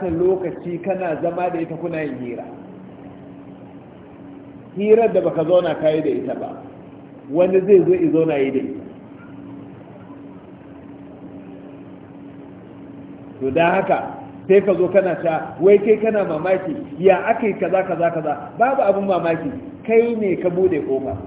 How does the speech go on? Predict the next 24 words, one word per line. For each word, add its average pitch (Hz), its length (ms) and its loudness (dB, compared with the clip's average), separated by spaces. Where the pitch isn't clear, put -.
ولو 190 420 8
ألقينا 190 720 4
لمحة 196 400 2
سريعة 190 420 0
إلى 170 280 0
ما 180 180 0
يجري 190 380 2
في 196 140 -6
بيوت 185 320 0
النبي 175 440 -2
صلى 170 200 0
الله 175 360 0
عليه 165 180 -2
وسلم 165 540 -2
من 208 220 0
تعامل 196 520 0
الراكن. 180 680 2
Da 175 260 4
za 214 160 4
mu 214 120 -4
ɗan 190 360 -2
jefa 208 360 8
wani 214 680 4
hange 180 680 6